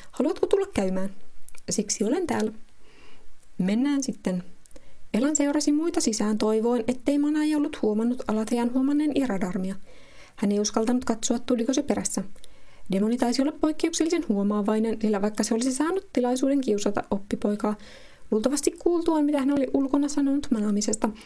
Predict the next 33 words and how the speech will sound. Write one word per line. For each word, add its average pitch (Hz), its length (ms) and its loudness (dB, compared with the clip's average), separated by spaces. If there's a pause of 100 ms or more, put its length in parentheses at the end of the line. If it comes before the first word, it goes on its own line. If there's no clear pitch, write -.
(120)
se - 120 0
pysytteli 202 500 0
poissa 254 340 0
näkyvistä 226 440 0 (120)
ja 233 80 0
palasi 220 380 2
vahtipaikalleen. 220 680 -2 (580)
Kirjastoon 226 580 2
ja 240 100 -2
opettajan 320 520 0
kamariin 311 460 2
Alathea 247 520 2
ei 247 60 0
kuitenkaan 240 520 0
olisi 226 220 2
saanut 247 340 0
viedä, 202 240 0 (280)
joten 202 300 0
Elan 233 280 2
esitteli 339 420 2
hänelle 311 300 2
muut 254 300 2
kaksi 214 300 0
huonetta, 202 380 -2 (320)
keittiön 214 440 0
ja 339 140 -2
omansa. 196 320 -2 (800)
Heidän 220 240 2
sieltä 302 260 2
tullessaan 311 840 2
oli 285 140 2
Shediran 269 420 2
keittänyt 247 480 0